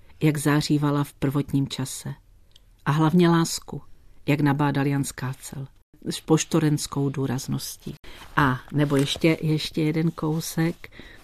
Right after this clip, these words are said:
Drahunka mi mávala do výtahu, což byla jeho žena. Když už jsem za tmy sjížděl z třináctého poschodí. Byla šťastná, jen hrozící pacemaker syril svou vrásku.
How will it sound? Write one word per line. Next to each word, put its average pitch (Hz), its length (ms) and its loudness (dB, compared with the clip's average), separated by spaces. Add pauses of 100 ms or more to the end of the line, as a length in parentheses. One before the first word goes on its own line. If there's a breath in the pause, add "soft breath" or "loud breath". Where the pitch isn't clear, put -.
(400 loud breath)
Drahunka 208 480 6
mi 202 140 8
mávala 170 440 6
do 156 140 2
výtahu, 147 340 2
což 139 180 -8
byla 139 180 0
jeho 139 180 0
žena. 127 340 -4 (600 loud breath)
Když 156 260 4
už 185 140 2
jsem 156 240 4
za 143 200 2
tmy 190 260 2
sjížděl 160 520 2
z - 100 -6
třináctého 147 680 0
poschodí. 131 760 -6 (400 loud breath)
Byla 143 220 6
šťastná, 165 880 -2 (360 loud breath)
jen 156 140 8
hrozící 156 680 4
pacemaker 156 840 2 (100)
syril 143 440 2
svou 139 280 2
vrásku. 135 640 -4